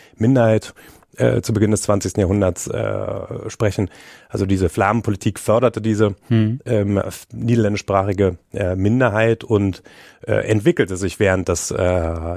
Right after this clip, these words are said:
Speaker 1: Krieges, äh, so weit, dass ich, äh, davon spreche, dass also der Gedanke, eine flämische, äh, Nation einzurichten, eigentlich während dieser Besatzung
Speaker 2: Mhm.
Speaker 1: entstanden, äh, ist.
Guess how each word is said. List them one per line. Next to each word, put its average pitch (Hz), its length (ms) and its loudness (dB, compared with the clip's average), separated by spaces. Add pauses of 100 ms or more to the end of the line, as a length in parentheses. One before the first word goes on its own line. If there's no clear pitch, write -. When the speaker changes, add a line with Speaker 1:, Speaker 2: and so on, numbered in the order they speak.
Speaker 1:
Krieges, 139 560 0
äh, 107 380 0
so 113 240 2
weit, 113 360 0
dass 104 160 0
ich, 107 320 -4
äh, 104 220 -6
davon 101 260 -6
spreche, 104 360 -2
dass 92 180 -2
also 87 140 -4
der 92 160 0
Gedanke, 98 480 2 (500)
eine 92 400 2
flämische, 98 1120 0
äh, 98 60 -12
Nation 107 640 0
einzurichten, 104 640 0
eigentlich 95 260 -2
während 95 260 2
dieser 92 160 0
Besatzung 101 420 2
Speaker 2:
Mhm. 92 60 -4
Speaker 1:
entstanden, 85 580 -2 (520)
äh, 82 300 -6
ist. - 400 -6